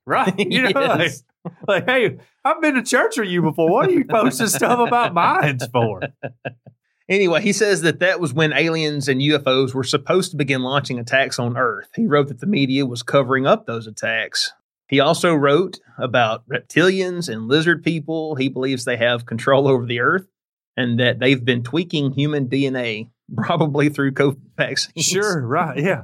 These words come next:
Speaker 2: <laughs>
Speaker 1: through the covid vaccine,
Speaker 2: They put a
Speaker 1: naturally.
Speaker 2: This is a quote. "They put a switch into the human brain so that they could walk among us and appear human." Now, I'm
Speaker 1: Okay.
Speaker 2: assuming that's like the little They Live glasses.
Speaker 1: Yeah.
Speaker 2: You ever seen that movie?
Speaker 1: Yes.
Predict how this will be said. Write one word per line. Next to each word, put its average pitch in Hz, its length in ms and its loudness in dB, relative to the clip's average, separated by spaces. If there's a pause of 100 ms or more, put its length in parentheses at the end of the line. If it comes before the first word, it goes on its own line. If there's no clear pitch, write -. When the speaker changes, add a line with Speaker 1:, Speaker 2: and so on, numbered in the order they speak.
Speaker 2:
<laughs> - 120 -12
Speaker 1:
through 139 180 2
the 165 100 -2
covid 180 380 0
vaccine, 101 720 -4 (160)
Speaker 2:
They 123 120 0
put - 0 -
a 196 60 2
Speaker 1:
naturally. 185 520 0 (600)
Speaker 2:
This 160 120 0
is 147 80 -2
a 139 40 2
quote. 123 380 -4
"They 170 180 2
put 233 280 -2
a 147 100 -4
switch 139 560 -2
into 143 220 -6
the 120 140 -2
human 196 400 -2
brain 117 600 -2 (340)
so - 140 0
that 165 160 -2
they 147 140 2
could 143 160 -2
walk 143 400 0
among 135 420 0
us 113 320 -4
and 123 140 -4
appear 117 340 -2
human." 110 460 -2 (540)
Now, 143 140 0
I'm 151 60 -2
Speaker 1:
Okay. 156 100 0
Speaker 2:
assuming 170 260 2
that's 143 180 0
like 143 240 -2
the 120 100 -4
little 127 240 -6
They 143 200 0
Live 135 260 0
glasses. 139 840 -2 (140)
Speaker 1:
Yeah. 127 240 0
Speaker 2:
You 156 100 2
ever 156 60 0
seen 156 140 0
that 151 100 0
movie? 151 300 -2
Speaker 1:
Yes. 147 560 -6